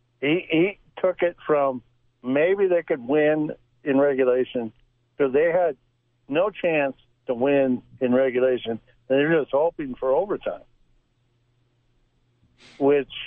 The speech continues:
you know, uh, that's, uh, you gotta think about that. Uh, you know,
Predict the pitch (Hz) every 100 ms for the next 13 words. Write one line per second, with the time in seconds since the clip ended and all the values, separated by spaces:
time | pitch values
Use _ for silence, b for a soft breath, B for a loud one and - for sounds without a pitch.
0 | - - 254 - - - 156 120 104 -
1 | _ _ _ _ - - - - - -
2 | 143 131 - _ _ 143 127 - _ _
3 | _ 139 170 208 254 185 185 254 - 156
4 | 131 - 139 123 117 _ _ _ _ 135
5 | 120 120 - - 143 139 135